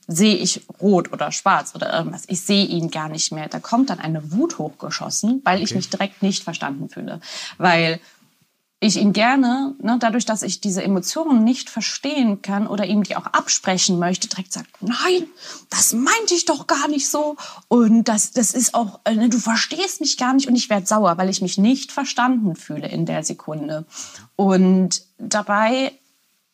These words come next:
Speaker 1: habe ich Emotionen und er hat Emotionen. Und genau das auf dieser, es ist nicht schwarz und weiß, es ist irgendwo auf Graustufen halt, ne? Ich bin nicht gut oder schlecht, sondern ich kann auch, obwohl ich ja quasi ein netter, lieber Mensch bin, auch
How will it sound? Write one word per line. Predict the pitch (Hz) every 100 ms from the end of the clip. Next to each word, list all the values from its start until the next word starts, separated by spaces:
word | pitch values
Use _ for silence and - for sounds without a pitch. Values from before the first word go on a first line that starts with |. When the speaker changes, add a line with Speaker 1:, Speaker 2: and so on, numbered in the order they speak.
| -
Speaker 1:
habe | 202 208 202
ich | 277 285
Emotionen | 254 247 - 233
und | 214
er | 208 214
hat | 202
Emotionen. | 190 175 - 175 175
Und | 180
genau | 190 190 185
das | 196 277 - -
auf | 196
dieser, | 220 190 185 185 - - - _
es | - -
ist | 285
nicht | 302 262
schwarz | - 226 220 226
und | 196
weiß, | 220 233 165 170 - -
es | 196
ist | 190 -
irgendwo | 233 226
auf | 190 180
Graustufen | 190 202 240 254 - 196 170 180 165
halt, | 170 -
ne? | 202 240
Ich | - -
bin | 240 254
nicht | 269 320 - 190
gut | 220 277 -
oder | 202 180
schlecht, | 190 202 208 269 -
sondern | 202 214 202
ich | - -
kann | - 240
auch, | 269 190 208 220 - - - -
obwohl | 175 202 262 254
ich | 226 220
ja | 233 208 190
quasi | - 214 196 190
ein | 180 190
netter, | 220 247
lieber | 202 185
Mensch | 180 185 214 -
bin, | 247
auch | - -